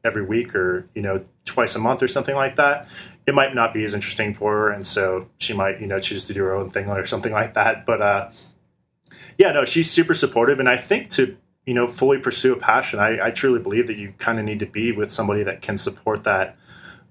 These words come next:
um, in your life and to look at it and realize how happy it makes you. You know, even that, that person might make you very happy too. Um, but they can see that how happy it makes you in your life. And,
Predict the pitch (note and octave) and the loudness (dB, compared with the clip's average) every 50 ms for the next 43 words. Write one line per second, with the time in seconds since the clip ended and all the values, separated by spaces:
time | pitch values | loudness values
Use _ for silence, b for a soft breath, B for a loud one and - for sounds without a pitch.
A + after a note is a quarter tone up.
0 | _ - G#2+ G2+ G2+ G2 G2 G2+ A#2 A#2 A2+ G#2+ G#2+ G2+ F2+ G#2+ A#2+ A2+ - - | _ -8 -6 -4 -4 -4 -6 -4 -4 -4 -2 -2 0 0 2 2 0 0 -2 -6
1 | - G2+ G2+ G2+ G2+ G2 - A2+ G#2 A2 A2 - - G#2+ G#2+ G#2+ G#2+ G#2+ G2 F#2 | -10 -10 -8 -8 -8 -6 -6 -4 -2 -2 0 2 0 0 0 0 -4 -6 -6 -4
2 | A2 A#2 A2 G#2+ G#2 G2+ - G#2+ G2 - G#2 F#2+ F#2+ - G#2+ G2+ F#2 F#2+ G2 F#2+ | -2 0 2 2 0 0 0 -2 2 2 2 2 2 -2 -6 -6 -6 -6 -6 -6
3 | - - - G#2 G#2+ A2+ G#2+ G2 G2 F#2+ F#2 b b b b b b b b _ | -6 -6 -6 -2 0 0 2 0 0 -2 -6 b b b b b b b b _
4 | _ _ _ - - B2+ A#2+ A2+ A2+ A#2 B2 A2 F#2+ - - _ _ _ - - | _ _ _ -4 0 2 2 2 2 4 2 2 2 0 -6 _ _ _ -2 0
5 | G#2+ G#2 - D3 D#3 - C#3 B2 G2+ G#2 G2+ G2+ F#2+ - A2 G#2 A2 G#2 G2 G2 | 0 2 2 0 0 2 0 0 0 0 0 -4 -4 -4 -2 0 0 0 2 2
6 | G#2 G2+ G2+ G2 F2+ - - B2+ A#2 G#2+ G#2 - - _ - G#2 G2+ F#2+ G2 F#2+ | 2 2 2 -4 -10 -2 0 0 0 2 -2 -6 -8 _ -8 -6 -4 -4 -4 -4
7 | F#2+ G2 F#2 F#2 - B B B B B B B B _ _ _ - A#2+ A2 G#2 | -4 -6 -8 -10 -14 B B B B B B B B _ _ _ 0 0 2 2
8 | G2+ F#2+ - - - - - _ _ _ _ _ _ _ _ - A#2+ B2 A#2+ - | 2 0 -2 -8 -10 -10 -12 _ _ _ _ _ _ _ _ 0 0 0 0 -2
9 | A#2 - - B2 A#2 A2 A2 G#2+ - - A2+ G#2+ G#2 G2+ G2 G2+ - - - G#2+ | -4 -2 2 0 2 2 2 -2 0 0 2 2 2 0 -2 -4 -4 0 0 0
10 | G#2+ - A2 G#2+ G#2+ G#2 G2 - - G#2+ G#2+ A2 A2+ A#2 A#2 A#2+ B2 B2+ B2 B2 | 2 0 -2 -4 -4 -6 -6 -6 -6 -4 -4 -2 0 0 2 2 2 2 0 -2
11 | - - G#2+ G2+ G2 G2 F#2+ F#2+ | -8 -10 -10 -10 -8 -8 -10 -10